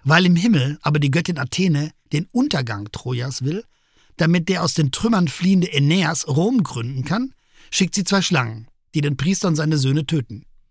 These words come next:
Weil Laokoon die Trojaner deswegen nicht mehr warnen kann, geht die Stadt unter. Wer hat das Ding eigentlich geschaffen?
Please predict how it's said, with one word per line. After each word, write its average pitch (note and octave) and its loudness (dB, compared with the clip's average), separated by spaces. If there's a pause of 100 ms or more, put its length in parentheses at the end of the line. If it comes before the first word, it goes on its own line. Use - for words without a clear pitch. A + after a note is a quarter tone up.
(460)
Weil D3 2
Laokoon D#3+ 0
die D3 0
Trojaner E3 2
deswegen D3+ 0
nicht D3+ -2
mehr C#3 2
warnen C#3 0
kann, D3 -4
geht B2 -6
die C3 -4
Stadt - -6
unter. A2 -8 (880)
Wer D3 2
hat D#3 0
das C#3+ 0
Ding E3 -2
eigentlich D#3 0
geschaffen? C3 -2